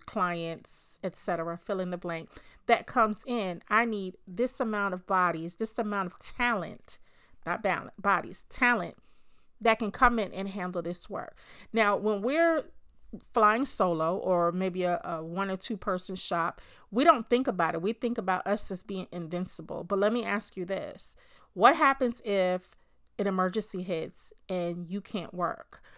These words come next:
What happens if there is some kind of crisis or disaster and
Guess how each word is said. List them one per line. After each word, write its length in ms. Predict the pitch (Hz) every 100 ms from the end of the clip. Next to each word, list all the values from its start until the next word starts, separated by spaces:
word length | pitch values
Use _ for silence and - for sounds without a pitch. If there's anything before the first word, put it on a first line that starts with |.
| -
What 160 | 208 262
happens 400 | 294 285 247 -
if 500 | 214 208 202 202 - _ _ _ _ -
there 240 | 208 202
is 460 | - 190 185 180 -
some 140 | 202
kind 180 | 226 190
of 60 |
crisis 560 | - - 190 202 196 -
or 40 |
disaster 600 | 185 185 202 190 190 - -
and 280 | 180 175